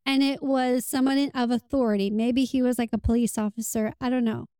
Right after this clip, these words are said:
And so I hung up from nine one one because I saw the familiar face and I thought this person was going to help me. And then in my dream, that was a bad decision. And I immediately knew it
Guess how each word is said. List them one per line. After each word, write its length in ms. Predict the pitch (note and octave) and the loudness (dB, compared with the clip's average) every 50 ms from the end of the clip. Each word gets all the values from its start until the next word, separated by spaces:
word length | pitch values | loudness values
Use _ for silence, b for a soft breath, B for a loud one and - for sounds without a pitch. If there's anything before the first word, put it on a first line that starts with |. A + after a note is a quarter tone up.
| _ _ _ _ _ - | _ _ _ _ _ -2
And 160 | C#4 C#4+ B3+ | -2 0 0
so 220 | - D#4+ D4+ D4 | 0 0 0 0
I 160 | C#4 C#4 C4+ | 2 0 0
hung 420 | B3+ G#3+ - - - E4 E4+ E4 D#4+ | -2 -4 -6 -4 0 2 4 4 2
up 260 | C#4 D4 F4 G#4 - - - | 2 0 -4 -6 -6 -10 -20
from 280 | - - - C#4+ C4+ B3 | -12 -6 -4 -2 -2 0
nine 300 | A#3+ A#3 A#3 A#3 A#3 A#3 | -2 -2 -2 -2 -2 -2
one 220 | A#3 A#3 A3+ A3+ | 0 0 0 0
one 360 | A3 G#3+ G#3+ A3 A#3+ C#4 E4 - _ _ _ _ _ _ | 0 0 0 0 0 -2 -2 -6 _ _ _ _ _ _
because 680 | - D4+ - - - D4+ C#4+ C#4+ C#4+ C#4+ C#4 B3+ A#3+ - _ _ _ _ _ - | -2 -2 -2 0 0 0 0 2 2 0 0 -2 -4 -10 _ _ _ _ _ -6
I 100 | - C#4 | -2 -2
saw 220 | C4 - C#4 C4 C4 | -2 0 0 0 0
the 80 | C4 | -2
familiar 360 | A#3 - C4+ C4 C4 B3+ B3+ B3+ | -2 0 0 0 2 2 0 0
face 240 | - G4 G4+ F#4+ - | 0 -2 -2 -2 -2
and 100 | D#4 C#4 | 0 -2
I 40 | C4 | 0
thought 180 | - B3+ A3+ - | -2 -4 -4 -2
this 240 | A#3 C4+ C#4 - - | -2 -2 -2 -2 -2
person 360 | - D4 C#4+ C4 - C#4+ C4+ | -2 -2 -2 -2 0 0 0
was 180 | C4 B3+ - - | 0 0 -2 -4
going 400 | - A#3 A3+ A3+ A3+ A3+ A3+ - | -2 0 2 2 2 0 0 -2
to 180 | - - G#3 | -6 -10 -10
help 360 | G3+ G3+ - C#4+ E4 E4 D#4+ | -8 -6 -2 -2 -2 -2 -2
me. 340 | C#4 G#3+ A3 - - G#3+ G#3+ _ _ _ _ _ _ - | -4 -6 -6 -6 -8 -10 -12 _ _ _ _ _ _ -2
And 140 | - C4+ C4 | 2 4 6
then 120 | C#4 C#4 C4+ | 6 4 4
in 280 | - - E4+ D#4 D#4 | 2 4 4 6 6
my 200 | D#4+ D#4 D4+ D4+ | 6 6 4 0
dream, 640 | C4 C4 D#4+ F4 F4 D4+ A#3+ A3+ A3+ B3+ D4 F4 F4 - - - - - - - - - - _ _ _ - | 0 2 2 2 2 2 2 2 2 0 0 -2 -4 -6 -12 -20 -20 -20 -20 -20 -20 -20 -20 _ _ _ -2
that 180 | - A#3 A#3+ B3 | 0 0 2 2
was 140 | C4 C4 | 4 4
a 60 | C4 G#3+ | 4 4
bad 260 | G#3+ A#3 A3+ A#3 A3+ | 4 4 4 4 2
decision. 420 | A#3 A3 - C4 B3+ A3+ A3+ G#3+ | 2 2 0 0 0 0 2 0
And 220 | G#3 G#3 A3+ A3+ A#3 | 0 0 -2 -2 0
I 40 | |
immediately 560 | A#3 A3+ A#3 A#3+ C4 C#4 C4 C4+ C4 B3+ B3 A#3 | 2 4 6 6 6 6 4 2 2 2 4 6
knew 200 | A#3+ C4+ B3+ G#3+ | 6 6 6 4
it 220 | G#3+ - - | 2 0 -6